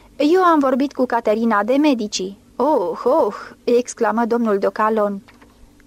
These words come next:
Aceste cuvinte fură rostite de micul provincial cu o rezonanță indefinibilă, dacă mi-este îngăduit să împrumut acest termen din fizică.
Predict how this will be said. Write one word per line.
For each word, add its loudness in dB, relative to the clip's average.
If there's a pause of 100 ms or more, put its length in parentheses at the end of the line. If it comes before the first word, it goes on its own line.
(140)
Aceste 0
cuvinte 0
fură -2
rostite -2
de 0
micul 0
provincial 0
cu -4
o 2
rezonanță 0
indefinibilă, 2 (320)
dacă 0
mi-este 2
îngăduit -2
să 0
împrumut 2
acest -4
termen -2
din 2
fizică. -4